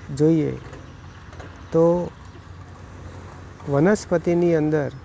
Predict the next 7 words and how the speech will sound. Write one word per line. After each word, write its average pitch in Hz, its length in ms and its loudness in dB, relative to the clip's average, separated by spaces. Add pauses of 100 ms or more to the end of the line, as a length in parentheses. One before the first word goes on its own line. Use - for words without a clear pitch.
(1400)
એક 196 220 4
સજીવમાંથી 165 840 2 (840)
બીજા 147 340 4
સજીવનું 151 520 0
નિર્માણ 139 420 0
થાય 147 360 0
છે, 123 200 -4